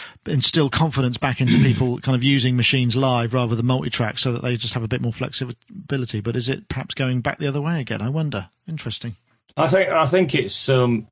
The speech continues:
Speaker 2: <clears throat> well, my opinion of it would be that it was, it was for the simple reason that, um, older machines have more character, and people can use them a lot more easily,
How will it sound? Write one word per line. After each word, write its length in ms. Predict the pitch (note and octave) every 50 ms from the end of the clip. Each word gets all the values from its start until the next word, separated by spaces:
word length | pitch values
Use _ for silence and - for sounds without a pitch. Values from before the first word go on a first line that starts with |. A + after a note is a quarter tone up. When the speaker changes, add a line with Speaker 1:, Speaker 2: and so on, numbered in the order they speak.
| _ _ -
Speaker 2:
<clears throat> 640 | A#3 B3+ G3+ F3+ E3 D3+ C3+ A#2+ G#2+ G2+ G2 -
well, 180 | G#2 B2+ A#2+ A2+
my 160 | A2 A2+ A2
opinion 320 | G2+ G#2 - A#2 A#2 G#2 F#2+
of 120 | F2 F2+
it 160 | F#2+ - - G2+
would 200 | G2 G2+ F#2 -
be 220 | G#2+ G2+ G2 G2
that 180 | F#2 G#2 G2+ -
it 120 | F2 E2
was, 240 | G2 A2 G#2 - - _
it 340 | - - - E2+ F#2+ - G2+
was 140 | F#2+ G2+ -
for 320 | - - - - - - G#2+
the 80 | G#2+
simple 380 | G2+ - B2 B2+ - G#2 G#2 G2
reason 400 | G2 G2 G2+ F#2+ F2+ F#2+ G2 F#2+
that, 240 | F#2 G#2 G#2 G#2 - -
um, 280 | G2+ G#2 G2+ G2+ G2
older 380 | - - G#2+ G#2+ G#2+ G2 G2 F#2+
machines 480 | F#2+ F#2 - - G#2 F#2+ F#2 F#2 -
have 200 | - G2+ G2+ F#2
more 220 | G2 G2+ G2+ F#2+ F#2
character, 520 | - A2+ G#2+ G#2 G#2 G#2 - - E2 - - - - - - - - - - - - - - _ _ -
and 460 | - F#2+ G2+ G2+ G2 F#2+ F2+ F#2 - - - - _ _ - _ _ _ - C#3 B2+ - -
people 420 | - - C3 A#2 G#2 - A#2 G#2+
can 160 | G2 - G#2+ G#2+
use 280 | G#2+ G#2+ G#2+ G2+ F#2+ G2+
them 120 | F#2+ F#2
a 40 | G2
lot 160 | F#2+ F#2+ E2
more 260 | F#2 G2+ G2 F#2+ F#2+
easily, 420 | G2+ G2+ F#2 - F2+ F2 D#2+ C#2+